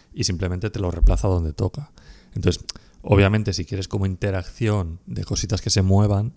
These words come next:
sí que vas a usar JavaScript. Pero si lo que vas a hacer es, eh, añadir un elemento que se actualice la lista automáticamente, este tipo de cosas, am, se hacen sobre la marcha,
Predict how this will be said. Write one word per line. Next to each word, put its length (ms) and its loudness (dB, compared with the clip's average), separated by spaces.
sí 180 2
que 60 4
vas 140 2
a 40 2
usar 360 -2
JavaScript. 520 0
Pero 120 2
si 120 -2
lo 60 -2
que 60 -2
vas 120 -2
a 60 0
hacer 180 -2
es, 160 -4
eh, 500 0
añadir 340 0
un 80 0
elemento 480 -2
que 100 -6
se 80 -6
actualice 380 -8
la 80 -6
lista 240 -6
automáticamente, 920 -10
este 220 -6
tipo 240 -2
de 100 -6
cosas, 460 -4
am, 760 -4
se 140 -2
hacen 520 -2
sobre 200 0
la 80 -2
marcha, 460 -6